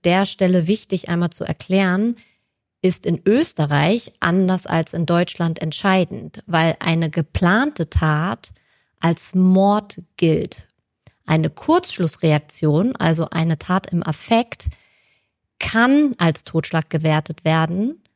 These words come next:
und bringt dann aber deutlich weniger Strafe mit sich.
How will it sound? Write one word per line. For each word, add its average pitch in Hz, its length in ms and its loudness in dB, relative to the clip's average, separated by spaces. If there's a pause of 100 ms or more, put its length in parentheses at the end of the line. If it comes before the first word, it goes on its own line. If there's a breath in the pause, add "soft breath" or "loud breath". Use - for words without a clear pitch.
(160)
und 180 140 0
bringt 196 380 0
dann 196 380 0 (340)
aber 170 200 2
deutlich 165 380 0
weniger 165 300 -2
Strafe - 400 -8
mit 147 180 -14
sich. - 380 -20